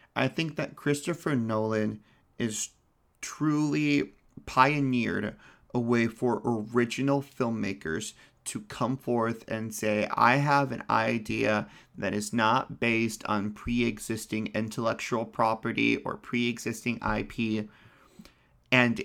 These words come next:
it can be profitable, and people will watch it." And not only will they watch it, but they will sit and they will lean forward, and they will tell their friends about it. When we look at this,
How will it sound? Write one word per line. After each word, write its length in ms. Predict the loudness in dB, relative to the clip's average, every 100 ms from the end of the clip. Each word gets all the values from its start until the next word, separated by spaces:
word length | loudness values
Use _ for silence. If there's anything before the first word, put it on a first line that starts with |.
| 2
it 200 | 2 2
can 220 | 0 2
be 120 | 2
profitable, 880 | 0 -2 -2 -2 -4 -6 -6 -8 -8 -14 -6 0
and 220 | 0 0
people 440 | 0 2 4 2
will 180 | 2 -2
watch 480 | -2 -2 -2 -2 -6
it." 160 | -8 -10 -20 -4
And 100 | 0
not 180 | 2 2
only 240 | 2 0
will 180 | 0 0
they 140 | 0
watch 400 | 0 0 0 -2
it, 180 | -6 -4
but 120 | -4
they 120 | -2
will 160 | -2 -4
sit 400 | -8 -4 -2 0
and 140 | 0 0
they 60 |
will 160 | 0 -2
lean 400 | -2 -2 -2 -4
forward, 600 | -8 -6 -6 -4 -8 -10 -18 _ _ -6
and 120 | -4
they 100 | -4
will 200 | -6 -10
tell 240 | -2 0
their 160 | 2 0
friends 320 | -2 -6 -6
about 300 | -8 -8 -6
it. 180 | -8 -10 -20 -20 _
When 160 | -2 0
we 140 | 2
look 200 | 2 2
at 180 | 0 -2
this, 360 | -2 -2 -4